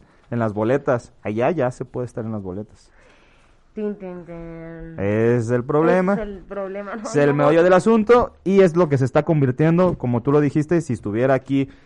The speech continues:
Speaker 1: Enrique Peña Nieto y, y Andrés Manuel López Obrador.
Speaker 2: Esto sería un circo.
Speaker 1: Esto sería, pues, para allá vamos. Bueno, pues, vámonos a, a nuestro último
Speaker 2: Ay, caray.
Speaker 1: corte. ¿Ya?
Speaker 2: Ay, qué rápido.
Speaker 1: Vamos a nuestro último corte y ahorita volvemos con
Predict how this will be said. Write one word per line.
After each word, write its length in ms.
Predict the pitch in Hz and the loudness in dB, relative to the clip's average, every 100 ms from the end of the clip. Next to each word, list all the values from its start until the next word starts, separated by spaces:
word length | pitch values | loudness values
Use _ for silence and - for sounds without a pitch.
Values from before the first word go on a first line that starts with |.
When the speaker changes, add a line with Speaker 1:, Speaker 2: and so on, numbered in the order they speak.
| _ _ - | _ _ -10
Speaker 1:
Enrique 280 | 120 135 135 | -6 -4 -4
Peña 260 | 123 131 135 | -4 -4 -4
Nieto 340 | 147 131 135 | -6 -2 -2
y, 500 | 123 117 110 110 - - | 0 -2 -4 -6 -8 -6
y 160 | 117 | -2
Andrés 340 | 123 127 127 127 | -2 -2 -2 -2
Manuel 300 | 127 151 151 | -2 -2 -2
López 220 | 147 139 | -2 -2
Obrador. 580 | 147 147 151 156 147 240 | 0 0 2 2 2 -2
Speaker 2:
Esto 240 | - 269 | -6 -10
sería 220 | 254 214 | -10 -10
un 120 | 226 | -10
circo. 460 | 220 233 226 - 151 | -12 -12 -14 -14 -4
Speaker 1:
Esto 180 | 165 135 | -2 0
sería, 340 | 131 143 151 131 | 0 2 0 0
pues, 180 | 120 | -2
para 220 | - 110 107 | 0 0 2
allá 200 | 127 131 | 2 0
vamos. 580 | 113 117 110 104 - _ _ _ _ 190 | 0 -2 -4 -8 -12 _ _ _ _ 0
Bueno, 260 | 214 220 | 2 4
pues, 300 | 226 247 190 165 | 6 6 6 2
vámonos 460 | 190 226 226 208 | 2 4 4 4
a, 80 | 214 202 - | 2 0 -6
a 140 | - 160 | -2 0
nuestro 480 | 165 - 160 170 175 | 0 2 4 6 8
último 400 | 220 226 220 180 | 6 4 2 2
Speaker 2:
Ay, 60 | - | 4
caray. 140 | 220 | 6
Speaker 1:
corte. 260 | 240 262 349 - - - _ - | 6 4 2 0 -2 -8 _ -4
¿Ya? 360 | 143 202 339 - _ _ _ _ _ - | 2 2 2 -4 _ _ _ _ _ -10
Speaker 2:
Ay, 160 | 311 - | -10 -10
qué 80 | 285 | -12
rápido. 560 | 339 349 440 285 170 - 156 202 - - | -10 -8 -6 -6 -8 -14 -18 -18 -14 0
Speaker 1:
Vamos 240 | 175 220 | 4 6
a 40 | 208 | 6
nuestro 240 | 180 175 202 | 6 6 6
último 340 | 208 185 165 | 6 4 4
corte 300 | 196 190 196 | 4 4 4
y 100 | 196 | 6
ahorita 300 | 185 185 208 | 6 4 4
volvemos 600 | 196 202 214 214 220 - | 4 6 4 4 2 -2
con 400 | - 202 220 | -4 -2 -2